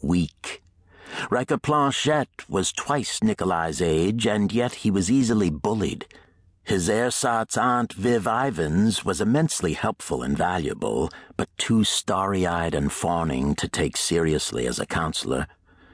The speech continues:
Not that she didn't try. The staff knew she spoke for him, and thus respected her. They didn't have to know he barely listened to her.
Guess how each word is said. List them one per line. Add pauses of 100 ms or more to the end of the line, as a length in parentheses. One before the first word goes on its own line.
(140)
Not
that
she
didn't
try. (720)
The
staff
knew
she
spoke
for
him,
and
thus
respected
her. (720)
They
didn't
have
to
know
he
barely
listened
to
her.